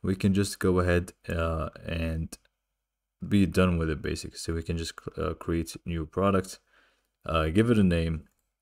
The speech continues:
So we can just keep it as it is. Uh, and obviously make sure you adjust the entire thing, the name and the description. I don't really need to tell you about this.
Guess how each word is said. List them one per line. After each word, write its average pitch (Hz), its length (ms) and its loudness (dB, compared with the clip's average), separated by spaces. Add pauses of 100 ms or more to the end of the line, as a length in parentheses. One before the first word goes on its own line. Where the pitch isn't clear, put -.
(140)
So 85 640 -2
we 113 160 0
can 135 180 4
just - 480 -4
keep - 260 -2
it 67 80 -2
as 80 220 -2
it 76 180 -8
is. 98 320 2 (640)
Uh, 82 680 0
and 87 500 0 (480)
obviously 95 460 4
make 90 160 2
sure 90 180 0
you 87 200 2
adjust 82 440 0
the 76 160 -4
entire 78 340 -4
thing, 78 240 -8
the 76 240 -4
name 87 460 2
and 78 200 -2
the 76 200 -4
description. - 560 -2
I 98 140 0
don't 95 200 2
really 87 220 2
need 85 160 -2
to 82 100 -10
tell 85 160 -2
you 76 140 -4
about - 340 -8
this. - 280 0